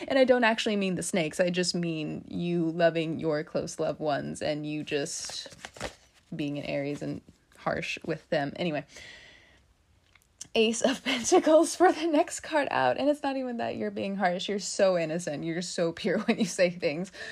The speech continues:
But, you know, sometimes when you say things, it, it really is like, ow. <laughs> Where some people, they don't even know that they hit the nerve that they hit. You're one of the people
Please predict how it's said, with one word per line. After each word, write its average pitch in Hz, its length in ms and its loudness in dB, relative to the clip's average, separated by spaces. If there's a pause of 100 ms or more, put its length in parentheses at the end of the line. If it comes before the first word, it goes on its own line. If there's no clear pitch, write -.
(240)
But, 170 160 2
you 180 120 0
know, 165 120 0
sometimes 170 420 -2
when 170 100 -4
you 160 80 -6
say 160 200 -2
things, 151 300 -8
it, - 240 -6
it 170 60 -4
really 165 300 -2
is 165 140 -6
like, 151 180 -2
ow. 202 800 6
<laughs> - 800 -20
Where 208 240 2
some 220 220 0
people, 233 280 -2
they 190 120 2
don't 196 180 2
even 170 280 -2
know 165 480 0
that 175 180 0
they 185 100 0
hit 185 160 -6
the 180 80 0
nerve 180 280 0
that 180 140 -2
they 185 80 -2
hit. 190 720 0
You're 226 360 4
one 202 200 4
of 190 160 -2
the 180 80 -4
people 170 840 -2